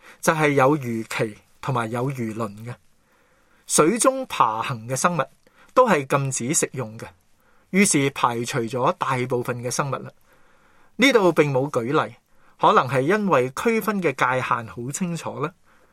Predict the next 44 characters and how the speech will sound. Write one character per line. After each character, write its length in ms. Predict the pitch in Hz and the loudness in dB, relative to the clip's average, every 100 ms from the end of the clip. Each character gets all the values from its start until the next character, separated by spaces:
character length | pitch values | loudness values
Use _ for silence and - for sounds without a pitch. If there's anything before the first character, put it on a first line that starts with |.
| _ _ _ - | _ _ _ -6
以 220 | 143 214 | -2 2
色 140 | - | 2
列 140 | 523 170 | 2 0
嘅 200 | - 160 | 4 2
漁 280 | 139 110 104 | 2 -6 -6
產 540 | - - 117 131 175 - _ - | -8 -8 -10 -8 -10 -12 _ -2
嚟 240 | 147 127 | -2 0
自 200 | 127 139 | -2 -2
地 180 | 139 123 | -2 -2
中 180 | 175 165 | -4 -6
海、 320 | 117 110 123 - _ _ _ - | -6 -8 -8 -12 _ _ _ 2
加 220 | 226 220 | 4 4
利 160 | 143 | 2
利 180 | 123 117 | -2 -6
海 140 | 110 113 120 156 | -6 -8 -8 -10
同 240 | - 123 113 | -10 -12 -8
約 120 | 135 - | -8 -6
旦 180 | 117 113 | -6 -8
河， 220 | - 110 _ _ _ - _ _ _ | -12 -16 _ _ _ -20 _ _ _
魚 200 | 151 156 | 4 6
類 240 | 170 165 156 | 8 6 4
係 160 | 170 | 2
猶 180 | 156 123 | 2 2
太 200 | 120 165 | 0 2
人 200 | 156 120 | 2 0
嘅 120 | 139 143 | -2 -4
主 260 | - 120 | -6 -6
食 180 | - 151 - | -2 -4 -4
之 140 | - | -4
一。 80 | 143 - _ _ _ _ _ _ _ _ 165 | -4 -4 _ _ _ _ _ _ _ _ 4
耶 120 | 175 | 6
路 140 | 196 | 6
撒 200 | 196 202 | 6 4
冷 200 | 180 175 | 4 4
嘅 80 | 180 | 4
城 180 | - 120 | 2 0
門 440 | 120 123 123 123 | -4 -6 -6 -2
嗰 100 | 143 | 0
度 240 | 170 131 - | 2 2 0
有 140 | 143 170 | 0 0
一 40 | |
座 280 | - 127 120 | 2 2 2
叫 160 | 147 | -2
做 260 | 131 113 | -2 -2